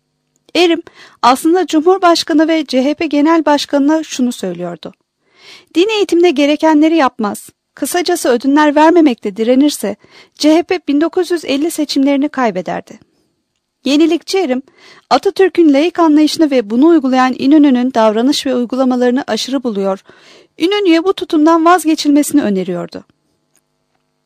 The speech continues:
İnönü dedi ki, "Bu düşünce artık bende olgunlaşmış hale geldi." Nihat Erim hazırlıklı gelmişti. Gerekçeli açıklamalarına sorunu çözecek formülleri sıralayarak devam etti.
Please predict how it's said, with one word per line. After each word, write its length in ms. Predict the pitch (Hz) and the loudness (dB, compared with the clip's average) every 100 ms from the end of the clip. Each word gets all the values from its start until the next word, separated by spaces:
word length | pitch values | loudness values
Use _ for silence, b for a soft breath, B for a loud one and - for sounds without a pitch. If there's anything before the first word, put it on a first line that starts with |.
| _ _ _ _ _ _ _ - | _ _ _ _ _ _ _ -2
İnönü 360 | 381 359 349 | 0 2 2
dedi 200 | 285 254 | 0 -4
ki, 220 | - 175 - _ _ _ _ b b b | -8 -14 -18 _ _ _ _ b b b
"Bu 140 | 311 | 0
düşünce 400 | 359 349 311 285 | 2 2 4 2
artık 380 | 285 285 349 - | 2 0 -2 -2
bende 260 | 285 285 320 | 2 2 2
olgunlaşmış 760 | 269 254 269 277 269 311 302 | 0 0 0 0 0 -2 -2
hale 300 | - 196 196 | -4 -8 -8
geldi." 360 | 175 175 170 185 _ _ _ _ _ _ b b b b | -10 -14 -14 -20 _ _ _ _ _ _ b b b b
Nihat 300 | 294 403 494 | 2 2 2
Erim 260 | 330 247 262 _ _ | -2 -2 -6 _ _
hazırlıklı 540 | - 262 285 285 269 | -6 -2 -2 -2 -4
gelmişti. 600 | 240 202 180 180 - 185 - _ _ _ - | -4 -4 -6 -10 -12 -16 -20 _ _ _ -2
Gerekçeli 500 | 240 320 - 330 302 | 0 0 -2 -4 -2
açıklamalarına 840 | 262 - 277 262 254 233 247 349 B B B | -4 -6 -4 -2 0 0 0 -2 B B B
sorunu 400 | - 294 285 392 | -2 2 2 2
çözecek 540 | - 285 285 311 311 | -2 -2 -2 -4 -4
formülleri 560 | - 285 277 277 285 294 | -2 0 2 0 -2 -4
sıralayarak 760 | - 294 311 339 302 247 - | -4 -2 0 0 0 -2 -6
devam 320 | 226 220 202 185 | -4 -2 -4 -8
etti. 320 | 170 - | -12 -16